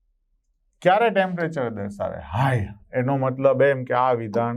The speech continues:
ખોટું છે અને આ જ આપણો જવાબ છે. ચાલો, રેડી? ખૂબ નીચા તાપમાને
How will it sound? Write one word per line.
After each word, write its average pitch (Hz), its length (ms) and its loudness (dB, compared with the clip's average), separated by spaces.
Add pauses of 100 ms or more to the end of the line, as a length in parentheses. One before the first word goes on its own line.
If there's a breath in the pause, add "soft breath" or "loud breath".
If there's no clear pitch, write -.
ખોટું 131 420 -4
છે 127 120 -2
અને 120 180 -2
આ 151 200 2
જ 131 60 0
આપણો 117 320 2
જવાબ 104 460 -2
છે. - 100 -20 (1500)
ચાલો, 95 260 2 (1080)
રેડી? 160 320 4 (920 soft breath)
ખૂબ 170 260 6
નીચા 160 340 4
તાપમાને 147 640 2